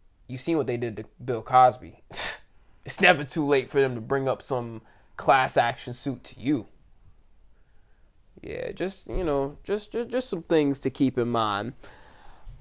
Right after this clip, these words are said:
Um, I think that's all the Instagram news for this week.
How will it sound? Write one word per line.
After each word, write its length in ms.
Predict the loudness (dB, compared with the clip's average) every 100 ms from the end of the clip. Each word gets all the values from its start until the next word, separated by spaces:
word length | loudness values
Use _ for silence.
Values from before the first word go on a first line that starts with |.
| -2 12
Um, 720 | 12 12 12 12 12 12 12 12
I 140 | 10
think 200 | 12 12
that's 240 | 12 12 12
all 220 | 12 12
the 100 | 12 8
Instagram 760 | 6 8 6 10 12 12 12 10
news 680 | 8 10 12 10 8 -2 -6 -8
for 580 | 6 12 12 12 10 6 -2 -18 _ -20 -20 -20 -16 -16 -16 -8
this 480 | -2 6 6 6 2
week. 600 | 8 8 8 0 -8